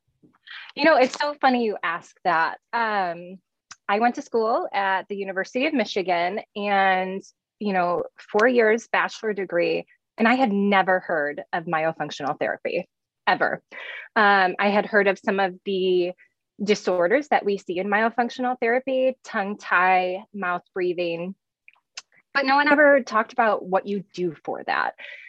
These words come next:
And, um, gosh, several years into my practice, um,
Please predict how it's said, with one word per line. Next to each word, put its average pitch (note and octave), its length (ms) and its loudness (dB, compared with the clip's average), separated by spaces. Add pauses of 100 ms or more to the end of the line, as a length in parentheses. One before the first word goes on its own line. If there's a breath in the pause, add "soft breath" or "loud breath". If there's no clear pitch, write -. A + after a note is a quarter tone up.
(160 loud breath)
And, G#3+ 640 4 (160)
um, F#3+ 800 2 (500)
gosh, F#3 400 0
several C#4+ 340 2
years A#3 240 2
into G#3 380 -6
my F3 200 0
practice, - 1080 -2
um, F3+ 580 0